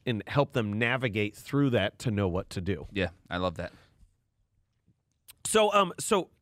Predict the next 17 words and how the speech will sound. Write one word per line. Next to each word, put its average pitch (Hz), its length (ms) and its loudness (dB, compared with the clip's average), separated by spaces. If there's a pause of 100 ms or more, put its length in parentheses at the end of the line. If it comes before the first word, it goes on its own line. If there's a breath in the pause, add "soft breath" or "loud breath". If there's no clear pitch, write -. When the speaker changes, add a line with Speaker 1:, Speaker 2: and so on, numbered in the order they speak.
Speaker 1:
I 175 60 4
would 185 120 0
say 220 120 0
it 196 80 2
as, 127 200 0
like, 120 280 -2
a - 60 -14
key - 240 -4
piece. 104 380 -2 (240 loud breath)
You 123 140 2
need 170 380 4
to 156 120 -2
know 139 220 4
which 123 400 -2
role 131 260 4
you're 127 200 0
in 95 400 0